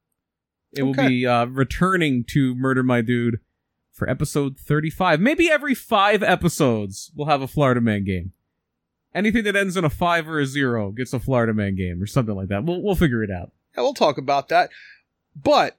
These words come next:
Speaker 2: right now, I wanna talk to you about something else.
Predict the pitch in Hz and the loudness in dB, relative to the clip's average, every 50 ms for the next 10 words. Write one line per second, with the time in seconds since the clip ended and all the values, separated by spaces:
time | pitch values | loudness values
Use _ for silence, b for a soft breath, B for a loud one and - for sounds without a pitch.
0 | _ _ - 160 208 254 262 240 226 208 170 131 92 - - _ _ _ _ _ | _ _ -2 0 2 2 2 2 2 2 2 2 -2 -6 -14 _ _ _ _ _
1 | _ _ _ _ _ _ _ _ _ _ _ - 196 233 226 - 226 220 196 - | _ _ _ _ _ _ _ _ _ _ _ 0 2 2 2 4 2 0 2 2
2 | 208 185 165 160 143 - 196 180 147 165 156 143 117 - - - - - - | 2 2 2 2 2 2 0 2 2 2 0 0 0 -2 -4 -4 -4 -4 -6